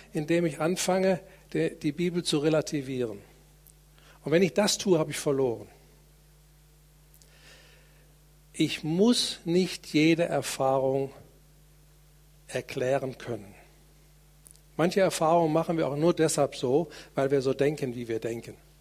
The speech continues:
Und dann machen wir solche Erfahrungen und nehmen die als Bestätigung für unser Denken. Und das ist dann ein Teufelskreis, da beißt sich die Katze in den Schwanz.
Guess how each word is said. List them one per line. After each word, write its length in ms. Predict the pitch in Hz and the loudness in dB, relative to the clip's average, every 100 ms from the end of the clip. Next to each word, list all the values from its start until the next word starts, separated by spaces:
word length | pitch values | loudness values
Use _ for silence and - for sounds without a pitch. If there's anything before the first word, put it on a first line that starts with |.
| - - - - - - - - - - - - _ - - - - - | -20 -20 -20 -20 -20 -20 -20 -20 -20 -20 -20 -20 _ -20 -20 -20 -20 -10
Und 160 | 135 | 0
dann 180 | 139 143 | 0 2
machen 260 | 156 165 175 | 2 2 2
wir 100 | 165 | 6
solche 280 | 170 170 | 4 4
Erfahrungen 800 | 175 165 - 160 165 170 175 175 | 0 0 0 2 6 6 4 0
und 480 | 170 143 143 - - - - - - - - - - - 349 302 151 - 143 330 | -2 -6 -6 -10 -12 -16 -20 -20 -20 -20 -20 -20 -20 -16 -14 -14 -16 -16 -16 -10
nehmen 500 | 143 135 165 180 151 | -2 6 6 6 4
die 200 | 165 196 | 2 2
als 220 | 156 - | 2 -2
Bestätigung 800 | - 123 - 151 156 143 135 139 | -4 -4 2 2 2 0 0 0
für 320 | - 139 127 | -4 -2 -2
unser 280 | 131 127 127 | -4 -2 -2
Denken. 440 | 120 120 120 110 90 - - - - | -2 -4 -6 -12 -14 -20 -20 -18 -6
Und 80 | |
das 140 | 131 127 | -4 -2
ist 200 | 156 - | -2 0
dann 240 | 147 147 - - - - - - | 0 -2 -8 -20 -20 -20 -20 -16
ein 100 | - | -12
Teufelskreis, 1040 | 127 147 156 131 - 123 131 135 - - - | 0 2 2 -2 -4 -2 -2 -2 -4 -6 -4
da 100 | 131 | -2
beißt 320 | 135 139 - | 0 -2 -2
sich 160 | 135 | -6
die 100 | - | -8
Katze 360 | 127 131 127 160 | -6 -4 -2 -4
in 140 | 123 | -4
den 40 | 117 | -8
Schwanz. 420 | - 104 95 - | -10 -8 -8 -8